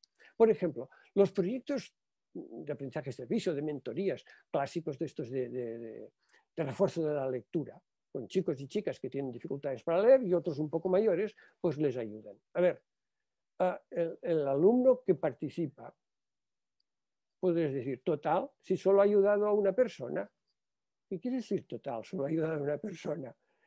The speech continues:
Si ha conseguido que un compañero o una compañera de su centro o de su barrio o de su ciudad, eh, lea con más soltura, quizá le ha cambiado la vida. Quizá le ha cambiado la vida.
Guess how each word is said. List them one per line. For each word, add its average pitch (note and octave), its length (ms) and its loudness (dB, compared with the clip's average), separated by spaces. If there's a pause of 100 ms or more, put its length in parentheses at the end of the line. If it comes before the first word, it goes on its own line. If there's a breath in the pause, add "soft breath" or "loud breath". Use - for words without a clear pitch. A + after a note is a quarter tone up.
Si - 140 0
ha G3+ 100 6
conseguido G#3+ 600 2
que D#3+ 300 2
un A3+ 360 4 (140)
compañero E3+ 640 2
o F#3 40 6
una F3+ 240 2
compañera F3 580 0
de D#3+ 160 0
su F3 400 2
centro F#3+ 440 2
o F3+ 60 4
de D#3 100 0
su F3+ 180 0
barrio F#3 560 0 (220 soft breath)
o F#3 100 6
de F#3+ 120 4
su F#3 160 0
ciudad, F3 440 0 (800)
eh, F#3 200 4
lea A3+ 360 6
con F3 240 2
más D#3+ 160 -4
soltura, D#3 640 -4 (380)
quizá D3 400 -4
le F3 120 -4
ha A3 60 -6
cambiado G#3 460 -2
la A3 120 -6
vida. F3 320 -8 (640)
Quizá G#3+ 360 -2
le B3+ 100 0
ha C4+ 40 0
cambiado A3+ 440 -2
la B3 120 -2
vida. A#3 380 -4